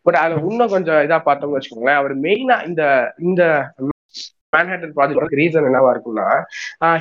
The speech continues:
Speaker 1: ஜெர்மனி, ஆ, ஹிட்லருடைய நாசி, நாசி வந்துட்டு, நாசி பேரவைகள் ரொம்ப அதிகமாகி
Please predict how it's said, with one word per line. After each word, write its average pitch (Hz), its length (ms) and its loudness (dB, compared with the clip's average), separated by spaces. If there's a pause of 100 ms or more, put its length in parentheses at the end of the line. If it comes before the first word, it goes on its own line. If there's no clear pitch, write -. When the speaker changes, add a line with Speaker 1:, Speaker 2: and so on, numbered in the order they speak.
(140)
Speaker 1:
ஜெர்மனி, 196 680 2
ஆ, 151 140 4
ஹிட்லருடைய 190 680 0
நாசி, 170 500 0 (260)
நாசி 165 340 2
வந்துட்டு, 156 340 0
நாசி 151 360 4
பேரவைகள் 143 360 4
ரொம்ப 151 320 0
அதிகமாகி 143 680 0